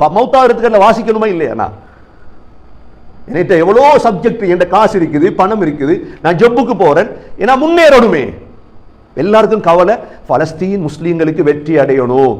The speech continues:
ஒரு நாளும் நடக்காது சகோதரர்களே. நீ ஞாபகம், சூரா பனி இஸ்ராயில ஓதுனீங்கன்னா இந்த கேள்வியை நீ கேட்கவே மாட்டீங்க.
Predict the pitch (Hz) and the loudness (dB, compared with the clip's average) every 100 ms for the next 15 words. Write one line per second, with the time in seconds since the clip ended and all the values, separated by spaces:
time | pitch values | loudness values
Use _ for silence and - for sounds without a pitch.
0 | - - 185 208 220 220 165 135 123 107 | -10 -4 -2 0 -2 -2 -2 -2 -2 -4
1 | 107 98 76 - - - - - - - | -8 -8 -10 -16 -20 -20 -20 -20 -20 -20
2 | - - - - _ - - - 143 170 | -20 -20 -20 -20 _ -20 -16 -8 0 2
3 | 196 147 226 233 190 165 202 208 - 185 | 2 -2 -2 0 2 0 0 -4 -2 2
4 | 180 165 160 147 170 165 156 139 127 147 | 4 4 4 4 4 2 0 0 2 2
5 | 220 - - - 151 175 214 233 226 208 | 2 -4 -16 -10 -4 0 2 2 2 -2
6 | 185 208 202 190 143 101 98 | 0 2 4 2 0 -8 -12